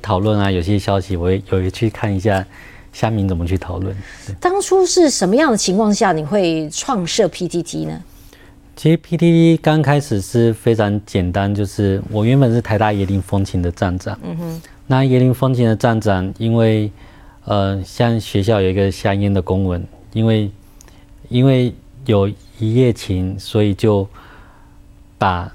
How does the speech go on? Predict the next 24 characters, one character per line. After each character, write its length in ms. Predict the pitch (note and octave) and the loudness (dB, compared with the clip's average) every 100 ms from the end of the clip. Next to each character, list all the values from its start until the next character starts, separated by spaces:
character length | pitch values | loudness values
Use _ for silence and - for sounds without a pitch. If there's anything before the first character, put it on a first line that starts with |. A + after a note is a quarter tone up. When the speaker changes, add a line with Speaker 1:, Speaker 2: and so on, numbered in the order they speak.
| - | -14
Speaker 1:
我 120 | - G2 | -4 -2
们 200 | F#2+ F#2+ | 0 0
的 100 | G2+ | 2
昵 180 | A2+ | 2
称 220 | G2+ G2+ G2 | 0 0 -2
关 260 | G#2 F#2+ | -2 -2
闭 200 | G2 G2+ | -2 -4
了。 80 | - | -6
所 160 | - C#3 | -4 0
以 140 | C3+ B2+ | 2 0
从 240 | - B2+ | -2 0
某 180 | C3+ B2+ | 2 2
种 140 | C#3 C#3+ | 4 4
角 120 | B2+ | 4
度 80 | A#2 | 4
来 120 | A2+ | 4
讲， 120 | G#2 | 2
我 60 | F#2+ | 0
们 140 | G2 | 0
觉 120 | G#2+ | 0
得， 260 | G#2 A#2 A2+ - - - - - - - | 2 2 0 -8 -20 -20 -20 -20 -20 -8
呃， 420 | A#2 A2 G#2 G2+ G#2+ - - | 0 2 2 -2 -6 -14 -20
好 200 | - A2+ | -4 2
像 260 | C#3 D3 | 4 2